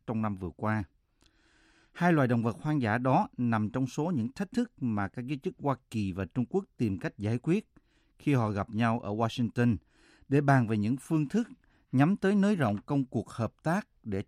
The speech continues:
chống nạn mua bán lậu sinh vật hoang dã.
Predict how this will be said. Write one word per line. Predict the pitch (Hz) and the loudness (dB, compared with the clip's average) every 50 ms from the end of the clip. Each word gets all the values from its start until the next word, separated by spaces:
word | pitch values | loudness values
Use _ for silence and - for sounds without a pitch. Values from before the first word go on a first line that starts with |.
| _ _ | _ _
chống | - 135 135 185 202 165 | -4 -2 -2 0 0 0
nạn | 113 92 95 101 110 | -2 -2 -2 -2 0
mua | 120 123 127 | 0 0 0
bán | 117 120 113 120 143 175 156 | 0 0 0 0 0 -2 -2
lậu | 120 98 90 90 92 | -2 -2 -2 -2 -4
sinh | 90 - - - 135 120 117 | -6 -8 -6 -4 -2 -2 -2
vật | 104 104 - - - | -2 -4 -8 -6 -4
hoang | 120 120 117 107 | -2 -2 0 0
dã. | 92 92 85 82 95 117 165 | -2 -4 -4 -2 -2 -2 -2